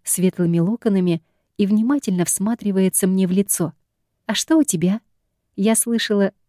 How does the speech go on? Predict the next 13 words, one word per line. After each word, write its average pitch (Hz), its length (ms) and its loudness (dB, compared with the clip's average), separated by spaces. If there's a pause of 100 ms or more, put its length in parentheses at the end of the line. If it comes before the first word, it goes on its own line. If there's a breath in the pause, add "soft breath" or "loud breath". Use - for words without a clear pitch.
у 214 40 -4
тебя 202 280 -2
появился 202 520 0
парень. 262 440 0 (320)
Впрочем, 226 600 0 (180)
я 277 220 2
уже 240 180 2
таковым 233 440 0
его 226 200 2
назвала 233 460 2
только - 280 -2
что. 147 300 -4 (420)
Рассказывай». 233 720 -2